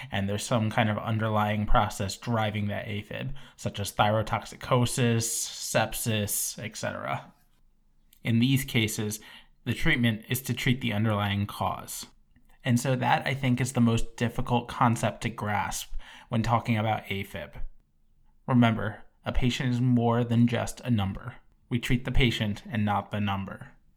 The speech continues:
All right, I think I've beaten this dead horse enough. Let's move on. For the rest of this episode, we will be talking about the treatment of primary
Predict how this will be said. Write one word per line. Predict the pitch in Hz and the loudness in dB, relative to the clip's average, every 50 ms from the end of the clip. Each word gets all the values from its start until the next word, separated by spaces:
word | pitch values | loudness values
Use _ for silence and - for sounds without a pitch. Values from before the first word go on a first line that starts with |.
| - - - - _ - - - - - - | -20 -20 -20 -20 _ -20 -20 -20 -20 -10 -6
All | - 120 | -4 -2
right, | 107 104 - - - - - - - | -2 -2 -6 -8 -12 -20 -20 -8 -4
I | - 127 | -2 -2
think | 131 143 147 | -2 0 0
I've | 151 135 - | -2 -2 0
beaten | - 127 123 127 123 120 | 0 0 2 4 4 2
this | 120 123 | 2 0
dead | - - 113 117 117 | -2 -2 -2 -2 -2
horse | - - 117 107 - - | -4 -4 -6 -6 -6 -8
enough. | 107 98 - 101 - - - - - - - - - | -8 -8 -10 -12 -14 -16 -20 -20 -20 -20 -20 -14 -8
Let's | - 107 107 - - | -6 -6 -4 -2 -2
move | 120 110 107 107 | -2 -2 -2 -4
on. | - - - - - - _ _ _ _ _ _ _ | -6 -8 -10 -12 -16 -20 _ _ _ _ _ _ _
For | - - | -2 0
the | 156 165 | 2 4
rest | 165 160 160 - | 4 4 4 2
of | 175 135 | 2 0
this | 135 131 - | 2 2 2
episode, | 120 104 - 110 - - 101 104 110 107 - - - - _ | 4 6 4 4 4 2 -2 -4 -4 -8 -12 -16 -20 -10 _
we | - 127 | 0 0
will | 123 117 | 2 2
be | 110 123 | 2 0
talking | - 120 127 123 - 131 120 | 0 2 0 0 2 2 2
about | 113 113 110 | 2 2 0
the | - 120 | -2 2
treatment | 117 - - 135 127 123 127 120 | 4 6 6 6 6 2 0 -2
of | - 117 117 - - | -2 -4 -8 -4 -2
primary | - - - 135 131 120 113 117 117 113 113 113 110 | 0 2 4 6 4 6 6 4 4 4 4 2 0